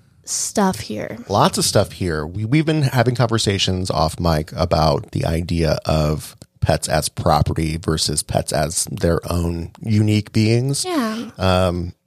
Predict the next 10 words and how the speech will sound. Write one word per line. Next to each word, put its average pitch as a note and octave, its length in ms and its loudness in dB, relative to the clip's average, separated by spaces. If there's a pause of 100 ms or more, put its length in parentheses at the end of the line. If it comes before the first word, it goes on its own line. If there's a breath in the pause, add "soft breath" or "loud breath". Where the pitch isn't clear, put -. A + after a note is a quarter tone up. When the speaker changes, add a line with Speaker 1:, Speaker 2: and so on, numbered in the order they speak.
(240)
Speaker 2:
and A#2 400 0
this A#2+ 200 0
definitely A#2 400 2
plays G#2 360 -2
into G#2+ 240 -2
that. E2+ 320 -2 (440 loud breath)
But C#3 100 4
you C#3+ 100 4
can C#3+ 140 0
see, C#3 480 0